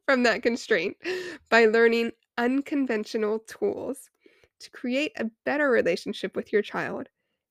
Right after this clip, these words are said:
and a more peaceful home environment on your terms. Okay, sorry for stumbling there. Apparently,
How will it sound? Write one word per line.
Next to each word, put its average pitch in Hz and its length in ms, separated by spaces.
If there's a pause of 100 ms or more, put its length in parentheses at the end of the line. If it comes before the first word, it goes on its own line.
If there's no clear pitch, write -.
(140)
and 214 200
a - 80
more 196 280
peaceful 214 500
home 180 400
environment 202 880 (760)
on 208 200
your 196 200
terms. - 720 (1600)
Okay, 254 460
sorry 233 340
for 247 160
stumbling 202 560
there. 202 280 (1120)
Apparently, 233 840